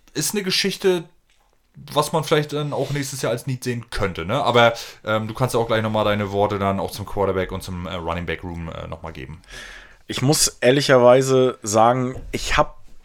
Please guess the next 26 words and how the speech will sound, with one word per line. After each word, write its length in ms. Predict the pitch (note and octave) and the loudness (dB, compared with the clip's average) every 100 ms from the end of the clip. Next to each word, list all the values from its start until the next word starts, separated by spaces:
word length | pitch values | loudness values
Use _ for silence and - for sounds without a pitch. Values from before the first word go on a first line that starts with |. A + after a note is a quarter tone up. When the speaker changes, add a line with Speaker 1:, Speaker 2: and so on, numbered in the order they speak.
| - | -2
Speaker 2:
in 220 | C3+ D3+ | -2 2
der 120 | D3+ | 2
Saison 640 | C#3 C3+ A#2+ A#2 B2 B2+ B2+ | 2 0 4 4 4 -4 -4
ja 140 | A2+ | 0
auch 140 | G2+ A2+ | 0 0
viel 280 | - C3+ B2 | 0 0 2
über 140 | A#2 | 0
die 140 | A2+ | -2
Offense 320 | G2+ - G#2 - | -4 -4 -6 -4
geschimpft. 560 | - - D#2 - - - - - - - - - | -4 -4 -8 -12 -14 -16 -20 -18 -16 -16 -18 -10
Und 160 | G#2 A2 | -8 2
jetzt 320 | C3 D3+ - | 2 2 2
war's 220 | C3 C3 | 2 2
eigentlich 300 | - C#3 D#3 | 2 0 0
ganz 220 | - B2 - | 2 0 4
geil, 300 | B2+ D#3+ C#3 | 6 6 6
mal 180 | B2 | 4
diesen 420 | A#2 A#2 A#2 A#2 A2+ | 4 2 2 0 0
Saisonabschluss 680 | G#2+ A#2 D#3 B2 - A2 | 2 2 4 2 2 0
vorzubereiten, 720 | - G#2 - A2 G#2 G2+ B2 A2+ | 2 0 0 -2 2 2 2 0
weil 100 | G#2 | 2
da 100 | G#2 | 2
ist 200 | B2 D#3 | 2 -2
mir 80 | |
mal 200 | C3 A2 | 2 2
aufgefallen, 800 | D#2+ D3+ - C3 - A2+ A#2+ D#3 | 4 0 -2 -8 2 4 4 -2